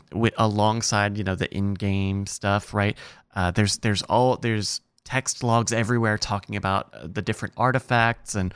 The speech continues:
the different incidents that have happened and how the, how the Bureau responds to it. I, I, I think that's part of what makes Control kind of very distinct from this S C P stuff, where it's like,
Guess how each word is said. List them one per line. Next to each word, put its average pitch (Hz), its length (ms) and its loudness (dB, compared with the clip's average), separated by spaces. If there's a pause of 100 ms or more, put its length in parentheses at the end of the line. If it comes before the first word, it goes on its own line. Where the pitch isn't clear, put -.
(380)
the 104 140 2
different 110 320 0
incidents 127 540 0
that 117 120 0
have 110 80 0
happened 107 440 0
and 85 100 -4
how 98 160 0
the, 92 160 -2 (160)
how 110 80 -12
the - 80 -8
Bureau 113 360 2
responds 104 500 0
to 107 120 -2
it. 107 120 0 (260)
I, 113 220 6
I, 104 180 0
I 123 60 2
think 151 240 0
that's 139 180 2
part 117 200 2
of 104 60 2
what 107 120 0
makes - 320 -2 (120)
Control 110 520 4
kind 113 260 0
of 101 140 0 (380)
very 110 440 2
distinct 107 460 -2
from 95 300 -2
this 92 200 -4
S 95 100 -2
C 110 100 -4
P 123 160 -2
stuff, - 380 -4
where 92 120 -2
it's - 160 -8
like, 92 160 -2